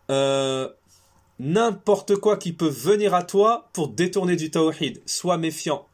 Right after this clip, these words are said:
Wallah, pendant des années, si ça se trouve, t'étais au chômage, tout d'un coup, on va te dire, euh, « Tu veux gérer tout un magasin, allez, trois mille euros par mois.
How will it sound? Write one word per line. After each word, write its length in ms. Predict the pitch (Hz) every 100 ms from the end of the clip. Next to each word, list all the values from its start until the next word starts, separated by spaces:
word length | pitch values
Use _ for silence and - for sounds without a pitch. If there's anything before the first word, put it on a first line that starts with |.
| _ - - - _ _ _ -
Wallah, 380 | 143 160 196 185
pendant 280 | 180 160 156
des 200 | 190 185
années, 200 | 185 185
si 100 | -
ça 140 | 165
se 80 | 165
trouve, 200 | 202 196
t'étais 220 | 165 165
au 80 | 156
chômage, 580 | - 170 180 208 - - _ _ _ _
tout 120 | - 170
d'un 160 | 175
coup, 140 | 170 214
on 100 | 165
va 140 | 160
te 40 |
dire, 280 | 139 156 160
euh, « 300 | 147 139 135 135
Tu 100 | 151
veux 160 | 175
gérer 360 | 170 156 170 175
tout 120 | 170 170
un 80 |
magasin, 420 | 156 147 160 170 175
allez, 220 | 156 151
trois 180 | - 165
mille 140 | 160
euros 160 | 151 147
par 180 | 151
mois. 300 | 139 123 -